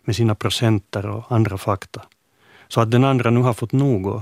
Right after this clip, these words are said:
vägrar medge att hen har fel. Jag tänker på hur jag själv i mitt liv har intagit båda positionerna. Jag läser rätt mycket och har ganska lätt för att minnas siffror och andra fakta. Jag kan därför bli irriterad till exempel på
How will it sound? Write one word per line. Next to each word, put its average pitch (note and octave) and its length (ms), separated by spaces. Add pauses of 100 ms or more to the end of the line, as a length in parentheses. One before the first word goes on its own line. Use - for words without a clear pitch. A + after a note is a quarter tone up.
(140)
vägrar A2+ 400
medge A#2+ 480
att - 200 (120)
hen G#2+ 200
har G#2 160
fel. A2 300 (1600)
Jag B2+ 100
tänker A#2+ 240
på G#2 160
hur A#2 120
jag A2 100
själv A#2+ 280
i G#2+ 60
mitt G#2+ 180
liv A2+ 240
har G#2+ 220
intagit A2 480
båda G#2+ 400
positionerna. A#2 680 (1300)
Jag A#2 100
läser A2+ 360
rätt G#2+ 160
mycket A2 460
och A#2 120
har A2 180
ganska B2 340
lätt A2+ 260
för G#2+ 160
att G2+ 120
minnas A2 340
siffror G#2 580
och G#2 120 (140)
andra A2 280
fakta. - 420 (1080)
Jag A#2+ 120
kan A2+ 140
därför A#2+ 240
bli A2+ 220
irriterad A2+ 600
till A2+ 140
exempel G#2 480
på G2 240